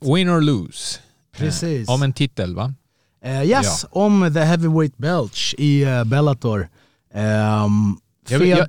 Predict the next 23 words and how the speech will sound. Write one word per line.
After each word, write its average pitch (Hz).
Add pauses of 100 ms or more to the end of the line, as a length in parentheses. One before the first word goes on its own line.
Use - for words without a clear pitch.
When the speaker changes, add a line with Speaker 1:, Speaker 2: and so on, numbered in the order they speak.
Speaker 2:
jag 156
vill 185
bara, 175
Speaker 1:
Ja. 156
Speaker 2:
jag 147
vill 160
bara 151
nämna 147
att, 117
eh, 120 (1120)
eh, 117
det 123
här 147
blir 127
Fedors 123
sista 113
fight. 82 (340)
Och 117
i 190
publiken 135 (300)
kommer 98 (120)
Josh 147
Barnett, 104